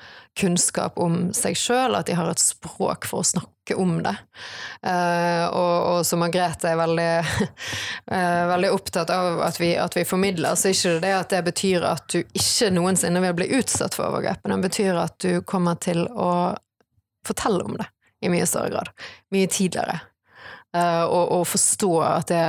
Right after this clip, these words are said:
du blir utsatt for ikke er greit, sant? Men, men også det at du må, du må ikke begynne med å snakke om overgrep, du må begynne med å snakke om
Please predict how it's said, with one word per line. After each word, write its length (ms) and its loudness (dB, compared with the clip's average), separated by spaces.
du 140 -6
blir 100 0
utsatt 220 -2
for 100 -2
ikke 140 -2
er 80 0
greit, 340 -6
sant? 320 -6
Men, 320 0
men 180 0
også 260 0
det 140 2
at 160 -4
du 80 0
må, 160 2
du 160 -4
må 80 4
ikke 160 0
begynne 400 2
med 160 -2
å 80 -2
snakke 240 -4
om 140 -2
overgrep, 500 -2
du 80 -4
må 160 2
begynne 320 0
med 80 -2
å 80 0
snakke 320 -2
om 140 0